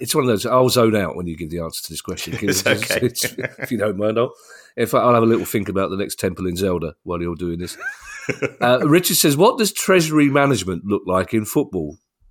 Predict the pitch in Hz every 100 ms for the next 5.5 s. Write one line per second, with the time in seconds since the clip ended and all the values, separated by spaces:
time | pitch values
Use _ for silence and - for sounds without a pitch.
0 | _ _ - - 95 95 104 85 92 87
1 | 90 92 73 - 82 78 82 - - -
2 | - - - - - 139 180 170 165 165
3 | 160 139 - 156 147 - - 151 - 117
4 | - 120 117 131 113 101 113 120 120 107
5 | 120 117 - 117 -